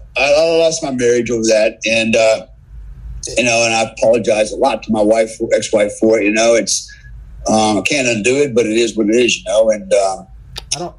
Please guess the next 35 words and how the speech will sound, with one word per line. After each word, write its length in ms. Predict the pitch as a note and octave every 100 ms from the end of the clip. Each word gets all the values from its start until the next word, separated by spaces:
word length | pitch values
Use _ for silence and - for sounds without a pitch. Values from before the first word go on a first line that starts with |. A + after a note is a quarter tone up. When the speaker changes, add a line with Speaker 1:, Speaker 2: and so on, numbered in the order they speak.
| -
Speaker 2:
I 60 |
don't 180 | F3 F#3
think 200 | F3 E3
it's, 220 | D#3 C3 -
I 60 | C#3+
don't 200 | D#3 D#3
think 200 | D3+ D3
it's 160 | B2 B2+
absurd 600 | A#2+ - A#2+ B2 A#2 A#2+ - -
to 140 | A#2+
wanna 240 | A#2 A#2
go 160 | A2+ A2
back. 400 | G#2 B2 B2 -
I 60 | G#2
mean, 160 | G#2+
I 80 | G#2
know 160 | G#2+ A2
it's 160 | G2+
a 40 | G#2
movie, 420 | G2 C3 A#2 G2
but 240 | G2 G2+
the 60 | -
movie 320 | G2+ G#2+ A2
Hurt 280 | A#2 B2 D3+
Lockers, 500 | G2+ F#2+ F2 E2+ -
where 120 | G2+
the 80 | F#2+
guy 260 | G2+ G2+ G#2
is, 140 | G2
like, 140 | G2+ -
the 200 | - G#2+
E 80 |
O 80 | G#2
D 240 | F#2+ A2 A#2
specialist, 720 | - F#2+ F#2 F2+ F#2+ -